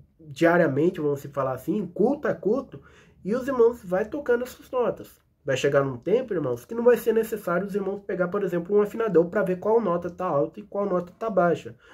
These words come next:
Os irmãos, só de tocar a nota, os irmãos já vai ouvir o problema da afinação daquela nota específica. Se ela está soando alta, se ela está soando baixa. Bom, meus queridos, eu acho que é isso. Eu acho que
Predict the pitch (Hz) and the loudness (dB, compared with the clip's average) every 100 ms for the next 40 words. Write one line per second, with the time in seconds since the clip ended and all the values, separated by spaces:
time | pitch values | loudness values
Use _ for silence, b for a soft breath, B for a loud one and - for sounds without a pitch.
0 | B B B 165 180 220 240 - 285 294 | B B B 0 2 0 -2 0 2 2
1 | - 277 269 220 202 156 175 214 175 165 | -2 -6 -2 0 2 2 2 0 -4 0
2 | 180 185 175 165 208 220 220 233 220 143 | 0 0 -2 -4 -4 -2 0 0 -2 -6
3 | - - 147 254 294 - b b b b | -14 -8 -2 -2 -2 -8 b b b b
4 | 185 180 214 185 190 208 196 190 214 208 | -8 2 4 4 2 0 -2 -4 -4 -4
5 | - 208 214 196 - 285 294 208 196 202 | -4 -4 -2 -4 2 4 4 2 -2 -6
6 | - 220 - 147 - - - - - 214 | -10 -8 -4 -4 -4 -16 -16 -16 -4 2
7 | 190 151 151 - 143 143 127 120 160 156 | 4 4 2 0 -6 -4 -4 0 0 0
8 | - 104 - 123 120 - 120 - 143 143 | -4 -18 -12 -12 -12 -18 -20 -14 -10 -8
9 | 180 - _ - 110 - - - _ _ | -8 -12 _ -10 -10 -10 -18 -20 _ _
10 | b b b b b b 294 285 175 208 | b b b b b b -2 0 -2 0
11 | 165 156 254 349 320 359 262 220 - 120 | -2 0 0 0 0 -2 -2 -4 -8 -16
12 | - 190 185 208 - 247 233 180 | -18 -10 -10 -10 -16 -12 -10 -12